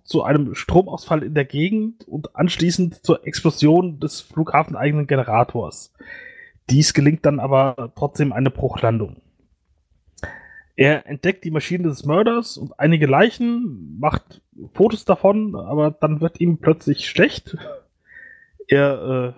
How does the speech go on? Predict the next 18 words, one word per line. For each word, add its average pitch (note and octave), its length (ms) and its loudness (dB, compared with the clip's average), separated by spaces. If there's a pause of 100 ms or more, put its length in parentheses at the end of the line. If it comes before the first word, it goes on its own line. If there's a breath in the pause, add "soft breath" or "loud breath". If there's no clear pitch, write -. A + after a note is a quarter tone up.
(120)
äh, - 20 -20
rettet E3 240 -6
sich F3+ 220 -8
auf E3 140 -4
die D#3+ 160 -4
Toilette, F#3 680 0
kotzt - 300 -8
ins C3 180 -14
Waschbecken F#3+ 640 -2
und - 320 -12
sieht - 360 -2
dann F3+ 160 2
im - 120 -8
Spiegel, F3+ 680 0
wie E3 80 -8
sich - 500 -10
quasi D#3+ 300 -2
gegenüber, F3 720 2